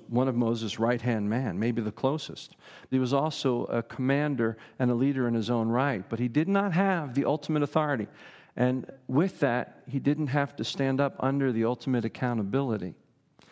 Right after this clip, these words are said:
Joshua needs to move from a leader to the leader, from one who by faith obeyed the words of God to one who heard the words and instruction of God.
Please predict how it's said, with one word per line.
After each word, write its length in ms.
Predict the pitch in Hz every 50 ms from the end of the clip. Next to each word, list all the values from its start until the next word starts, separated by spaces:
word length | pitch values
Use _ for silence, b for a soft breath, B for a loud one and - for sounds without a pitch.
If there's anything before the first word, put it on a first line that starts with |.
| b b b b b b b b b b b b b
Joshua 480 | - 120 151 160 175 170 - - 160 147
needs 260 | 147 143 131 - -
to 120 | - 139
move 360 | 127 131 135 143 151 104 101 101
from 380 | - - 135 131 123 120 110 B B B B B B _ -
a 240 | 143 143 147 151 151
leader 540 | 139 123 120 110 110 98 101 101 101 107 - _ _ _
to 320 | - - 123 113 110 98 -
the 260 | 104 101 120 123 127 117
leader, 380 | 104 101 98 98 - 92 101 - _ _ _ _ b b b b b b b b _
from 240 | - 131 123 123 127
one 340 | 135 143 147 151 147 147 87
who 260 | 110 117 139 135 131
by 220 | 113 123 117 120
faith 400 | 117 - - 139 135 139 131 -
obeyed 380 | 123 110 104 127 139 156 151 113
the 80 | 107
words 280 | 101 101 92 90 92 -
of 140 | 107 - -
God 340 | - 107 98 92 95 98 -
to 100 | - 110
one 320 | 101 107 107 104 104 101
who 280 | 92 - 107 95 92 101 - _ _ _ _ _
heard 440 | - - 127 120 113 107 90 87 - b b b b b b b
the 80 | - 104
words 320 | 92 98 95 92 90 -
and 80 | 104 95
instruction 640 | 90 85 - - - 101 90 85 - - - 92
of 140 | 87 87 101
God. 280 | - 101 92 92 95